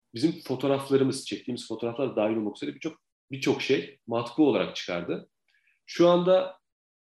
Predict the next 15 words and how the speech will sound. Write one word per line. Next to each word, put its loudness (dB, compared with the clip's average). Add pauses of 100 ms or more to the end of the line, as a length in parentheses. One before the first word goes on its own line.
(140)
bulut 0
sistemlerine 2
atıyoruz -4
fotoğrafları. -6 (280)
Haklı 2
olarak, 4
çünkü -2
orada 0
saklanması -2
daha 0
kolay, -2 (140)
hemen -2
çekilmesi -4
daha -2
kolay. -4